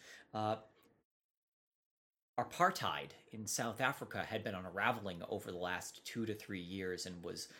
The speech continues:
some of the final legislation for it was in ninety-four. So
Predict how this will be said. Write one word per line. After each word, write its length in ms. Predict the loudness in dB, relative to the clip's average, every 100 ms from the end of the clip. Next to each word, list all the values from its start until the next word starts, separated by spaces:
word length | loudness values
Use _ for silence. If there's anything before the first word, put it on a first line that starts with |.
| -8
some 180 | 0 0
of 80 |
the 60 | 4
final 260 | 6 6 6
legislation 640 | 2 0 2 2 2 -2
for 160 | -2 -2
it 100 | -2
was 200 | -4 -4
in 100 | -4
ninety-four. 720 | -4 -4 -6 -2 -2 0 -4 -14 -20 -20 -20 -10
So 320 | 6 6 6